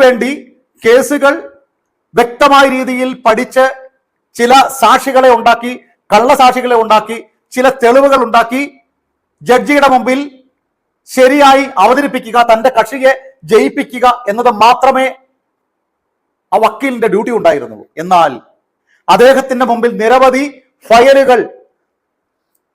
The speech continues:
വിധിക്ക് വേണ്ടി എത്തിപ്പെട്ടപ്പോൾ അദ്ദേഹത്തിന്റെ ആ ആറ്റിറ്റ്യൂഡ് മാറി. കാരണം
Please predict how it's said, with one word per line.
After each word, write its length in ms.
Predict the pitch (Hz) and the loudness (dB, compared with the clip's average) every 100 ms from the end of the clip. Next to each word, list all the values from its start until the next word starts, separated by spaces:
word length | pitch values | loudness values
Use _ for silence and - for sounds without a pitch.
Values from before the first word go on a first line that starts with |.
| _ _ _ _ _ _ 165 | _ _ _ _ _ _ -4
വിധിക്ക് 320 | 277 311 311 269 | -2 0 2 0
വേണ്ടി 200 | 247 247 - - | 0 -4 -4 -4
എത്തിപ്പെട്ടപ്പോൾ 580 | 285 277 226 208 190 123 - _ - | -2 -2 -4 -2 -4 -4 -12 _ -4
അദ്ദേഹത്തിന്റെ 480 | 202 214 202 196 196 170 - _ _ 175 | -2 0 -4 -4 -4 -4 -14 _ _ -8
ആ 20 | 175 - 220 | -8 -2 -2
ആറ്റിറ്റ്യൂഡ് 460 | 254 269 226 202 143 | -2 -8 -4 -4 -2
മാറി. 160 | 151 143 | -4 -2
കാരണം 320 | 165 185 214 | -2 0 -4